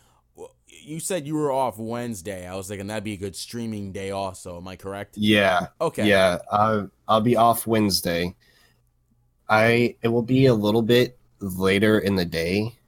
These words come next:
Speaker 2: because we are currently working on moving into a new place and getting our life to get to the next stage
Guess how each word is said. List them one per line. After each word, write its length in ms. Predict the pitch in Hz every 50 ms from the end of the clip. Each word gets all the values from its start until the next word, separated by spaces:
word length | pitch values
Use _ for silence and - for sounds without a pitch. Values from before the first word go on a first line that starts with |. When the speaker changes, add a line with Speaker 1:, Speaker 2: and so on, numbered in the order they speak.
| _ _ _
Speaker 2:
because 920 | - 107 - - 104 98 98 95 92 90 87 87 85 87 - - - - - _ _ _ _ -
we 140 | 104 98
are 200 | 98 101 98 98
currently 440 | 95 - - 92 92 71 82 95 92
working 320 | 90 85 87 87 - 95 90
on 100 | 85 85
moving 320 | 87 90 87 87 87 80
into 580 | 90 87 92 - - 92 87 85 85 82 80 76 _ -
a 80 | 92 90
new 180 | 90 87 85
place 640 | 87 - - 87 82 82 82 82 85 - - - 87
and 340 | 87 90 90 90 85 - - _ _ _ -
getting 440 | - 98 92 90 90 90 87 87 - _ - - _ _ _ _ _ _
our 220 | - 101 104 101 98
life 800 | 95 95 90 92 90 90 90 87 - - - - - - - _ _ _
to 680 | - - - 107 101 98 98 95 95 95 92 90 90 90 _ _ _ _ _ _ _ _ _ _ _ _ _ -
get 160 | 131 113 -
to 120 | - 120
the 80 | 110 101
next 280 | 98 101 95 92 -
stage 580 | - - - 78 85 90 92 90 - - - -